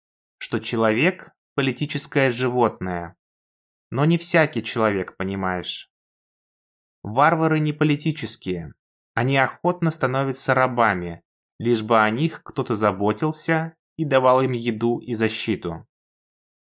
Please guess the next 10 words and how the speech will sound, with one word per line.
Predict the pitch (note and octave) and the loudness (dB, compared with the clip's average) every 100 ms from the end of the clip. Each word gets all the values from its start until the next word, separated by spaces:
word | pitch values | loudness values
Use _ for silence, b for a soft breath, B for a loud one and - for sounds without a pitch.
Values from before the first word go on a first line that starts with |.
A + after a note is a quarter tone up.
| _ _ | _ _
Поэтому | A2 A#2+ C#3+ C#3+ C3 | 2 4 4 2 -2
граждане | A#2 A2+ C3 C3 C3 | 0 2 2 0 -2
заботятся | A#2+ A2 B2 B2 A2+ - A#2 | 0 0 0 -4 -4 0 0
о | - A#2 | 0 -6
счастье | - - C#3+ D3+ - D3 C#3 | -6 -2 0 0 -4 -2 -2
и | - C#3+ | -4 -2
благополучии | C#3+ C#3 C3+ B2 B2+ B2+ - B2 | -2 -2 2 2 2 -2 -6 -6
слабых | - B2 A#2+ B2 - | -2 0 2 0 -4
мира | B2 C3+ A2+ | -2 0 0
сего, | F#2+ - F#2+ F#2 E2+ | -2 -4 -2 -2 -4